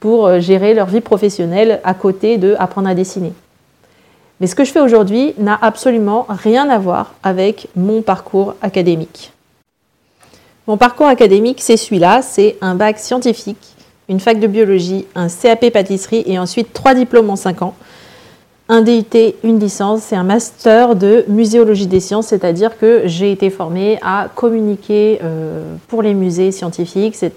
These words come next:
à passer les connaissances scientifiques depuis les musées jusqu'au public. En, en gros, le but était de traduire ce que disent les scientifiques pour que le grand public le comprenne.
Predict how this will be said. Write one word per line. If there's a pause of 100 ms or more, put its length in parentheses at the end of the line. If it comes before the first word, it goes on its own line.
à (120)
passer
les
connaissances
scientifiques (580)
depuis
les
musées
jusqu'au
public.
En,
en
gros,
le
but
était
de (380)
traduire
ce
que
disent
les
scientifiques
pour
que
le
grand
public
le
comprenne.